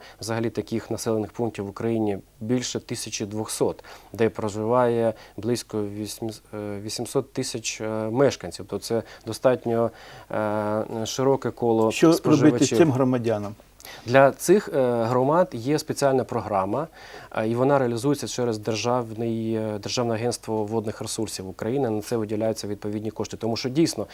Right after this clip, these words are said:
Speaker 1: громада не може знайти джерело водопостачання поблизу самої громади з тим, щоб створити, е, скажімо, автономну систему, приєднану до цього джерела. І завдання держави полягає в тому, щоб довести воду,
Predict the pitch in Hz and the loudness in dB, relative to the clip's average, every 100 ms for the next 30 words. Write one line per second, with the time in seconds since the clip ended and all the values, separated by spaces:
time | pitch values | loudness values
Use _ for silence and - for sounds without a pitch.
0 | - 117 131 135 127 131 156 160 120 113 | -4 2 6 6 6 4 6 4 2 -2
1 | 117 113 117 139 127 - - 107 127 127 | -2 0 0 2 0 -2 -8 0 4 4
2 | 131 113 113 117 - 127 - 185 147 110 | 4 2 -2 -4 -6 -2 2 4 4 -2
3 | - - 143 139 135 123 131 131 127 131 | -8 0 2 4 2 2 0 2 2 2
4 | 120 147 147 98 - 117 107 110 110 - | 2 4 4 2 0 -2 0 -2 -4 -6
5 | 120 120 110 104 - - - - - - | -4 -2 -2 -6 -8 -20 -20 -20 -18 -6
6 | 110 104 104 104 - 113 113 113 - 117 | -4 -2 -2 -4 -4 -4 -2 -2 0 0
7 | 113 110 113 - 131 107 127 120 131 120 | 0 -2 -4 -2 0 0 -2 4 4 4
8 | 113 110 107 120 113 104 120 123 110 - | 0 0 -2 -2 -2 -2 -2 0 0 -2
9 | 107 113 113 127 120 107 117 113 156 147 | -4 -2 0 2 2 0 -2 2 4 4
10 | 113 - - 120 117 117 156 143 127 113 | 0 -6 -4 0 0 0 2 2 2 0
11 | 120 131 151 135 - 107 135 107 92 | 4 8 8 8 0 4 6 4 0